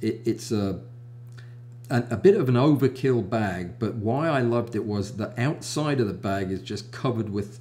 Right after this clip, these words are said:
strapping. Um, and I, I was supposed to have the bag right here so I could show it to you, but it's back in the back 'cause I forgot. Uh, but it's covered in webbing.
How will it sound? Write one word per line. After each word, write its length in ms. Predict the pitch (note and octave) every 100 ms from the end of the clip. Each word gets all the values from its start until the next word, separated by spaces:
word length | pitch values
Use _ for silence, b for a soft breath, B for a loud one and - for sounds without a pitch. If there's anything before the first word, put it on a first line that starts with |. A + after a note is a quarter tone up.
| -
strapping. 880 | - - - C3 C3 A2+ F2+ D#2+ - B B B B G2+
Um, 420 | G2+ F#2+ F#2 F#2 -
and 140 | A2
I, 180 | G#2+ A2 -
I 80 | C#3+
was 240 | A#2+ -
supposed 420 | C3 - F#3 -
to 100 | A#2+
have 240 | A2 G#2+ G2+
the 80 |
bag 380 | - G2+ G2 F2
right 240 | G2+ G#2 A#2
here 180 | A#2
so 200 | - G2
I 40 | F#2+
could 160 | F#2+
show 220 | - C#3+ C3
it 120 | -
to 120 | F#2+
you, 100 | F2
but 160 | G#2 G2+
it's 220 | A2+ -
back 360 | G#2 A#2 A2+
in 120 | G#2+ G2+
the 60 |
back 400 | - C3 E2+ - - - - - -
'cause 140 | G#2
I 80 | G2+
forgot. 480 | - A2 C3+ - - - B B B B -
Uh, 140 | G#2+
but 160 | G2 A2
it's 140 | G#2+
covered 380 | - - - B2
in 260 | A2 G2+ G2+
webbing. 500 | B2 G2 E2 D#2+